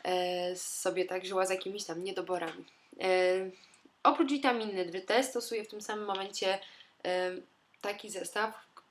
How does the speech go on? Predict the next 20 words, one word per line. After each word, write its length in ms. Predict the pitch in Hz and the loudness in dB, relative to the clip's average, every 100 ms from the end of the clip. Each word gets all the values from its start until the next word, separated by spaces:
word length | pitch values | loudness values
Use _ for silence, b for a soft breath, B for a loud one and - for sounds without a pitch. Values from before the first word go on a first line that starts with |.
| - | -6
o 80 | 190 | -6
którym 680 | 180 185 185 180 180 180 180 | -4 -4 -4 -4 -8 -8 -6
na 100 | 180 | -6
YouTubie 520 | 180 180 175 175 170 | -6 -10 -8 -4 -4
było 220 | 170 170 | -4 -8
bardzo 320 | 160 175 185 | -4 -4 -4
głośno 480 | 220 220 220 226 214 | -2 -2 -2 -4 -4
i 200 | 202 196 | -6 -10
niektórzy 480 | 190 180 - 175 185 | -12 -10 -10 -8 -6
nazywali 540 | 185 175 180 185 185 | -6 -6 -2 -2 -2
ten 180 | 185 240 | 0 -2
zestawik 460 | 180 - 202 180 180 | -2 -6 -6 -6 -10
cudotwórcami. 880 | - 202 - 185 - 160 170 214 220 B B B | -4 -2 -2 -8 -8 -6 -4 -4 -6 B B B
Chodzi 360 | B 277 247 254 | B 6 6 4
o, 420 | - 208 208 208 - | 6 6 6 2 -4
e, 220 | 185 180 | -4 -4
dwie 220 | 180 233 208 | -2 2 2
odżywki 320 | 202 202 202 | 2 -4 -8
z 60 | |
Nailteka. 640 | 202 185 185 180 - 262 | -4 -2 -2 -2 4 4